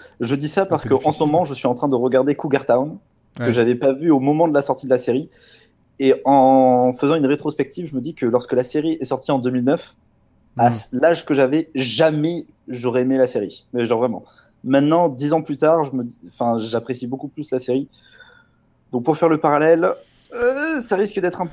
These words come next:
Speaker 1: peu délicat, je
Speaker 2: En
Speaker 1: trouve.
Speaker 2: tout cas, sur un truc, voilà,
Speaker 1: Mais
Speaker 2: qui,
Speaker 1: à voir.
Speaker 2: qui parle, euh, qui parle aux gens de vingt-cinq, trente-cinq ans, bah, c'est parce que soit les gens, ils sont, ils sont dedans, soit ils,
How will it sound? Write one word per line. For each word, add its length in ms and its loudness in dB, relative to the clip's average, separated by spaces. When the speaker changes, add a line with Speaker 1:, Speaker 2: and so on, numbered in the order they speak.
Speaker 1:
peu 120 2
délicat, 360 4
je 80 -4
Speaker 2:
En 60 -4
Speaker 1:
trouve. 180 0
Speaker 2:
tout 120 0
cas, 260 2
sur 180 -4
un 60 0
truc, 240 -4
voilà, 180 2
Speaker 1:
Mais 60 2
Speaker 2:
qui, 120 -6
Speaker 1:
à 60 0
voir. 180 -8
Speaker 2:
qui 180 -8
parle, 300 2
euh, 220 0
qui 160 -8
parle 200 0
aux 100 4
gens 160 -2
de 80 -4
vingt-cinq, 380 -4
trente-cinq 420 -8
ans, 160 -2
bah, 120 -4
c'est 120 -8
parce 140 -6
que 260 0
soit 240 -2
les 120 -2
gens, 300 -4
ils 140 -4
sont, 200 -6
ils 100 -4
sont 180 -4
dedans, 200 -4
soit 220 -2
ils, 600 -6